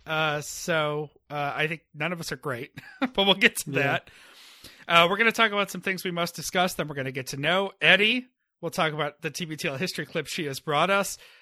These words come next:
Speaker 1: Of course, this is a Friday edition of the show. If you're looking for a T B T L recap, go to the previous ep-, episode or wait for the next one.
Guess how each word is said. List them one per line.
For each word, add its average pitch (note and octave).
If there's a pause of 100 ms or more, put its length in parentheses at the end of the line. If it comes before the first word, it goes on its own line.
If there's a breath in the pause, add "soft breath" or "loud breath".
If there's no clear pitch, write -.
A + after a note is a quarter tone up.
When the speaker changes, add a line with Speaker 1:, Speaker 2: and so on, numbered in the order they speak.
(100)
Speaker 1:
Of -
course, C#3
this -
is C#3
a B2+
Friday D3
edition C3+
of B2+
the B2+
show. F3+
If F3+
you're F3
looking G#3+
for E3+
a D3+
T F#3
B D#3
T D#3
L C#3
recap, D#3
go D#3
to D#3+
the D3
previous F#3
ep-, F#3+
episode F3
or D3
wait D3 (100)
for -
the F#3
next A3
one. B2+